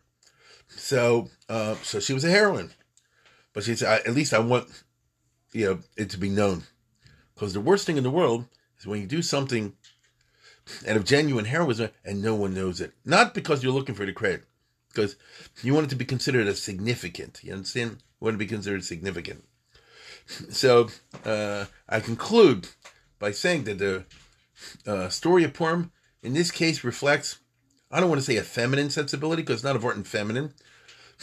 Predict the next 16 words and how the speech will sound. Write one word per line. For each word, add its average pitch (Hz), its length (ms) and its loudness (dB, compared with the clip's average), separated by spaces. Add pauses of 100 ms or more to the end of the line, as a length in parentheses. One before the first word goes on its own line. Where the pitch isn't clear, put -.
(100)
but 120 220 2
it's, 117 380 -4
it's, - 220 -4
it's - 280 -6
Esther's 123 580 0
sensibility, 98 800 -4 (1120)
as 110 160 0
opposed 131 300 4
to 123 100 0
Ezra's. 104 480 2 (640)
Ezra's 143 520 4
is, 113 260 -2 (220)
just 175 180 -8
tell 180 160 -4
the 160 80 -8
story, 156 540 -6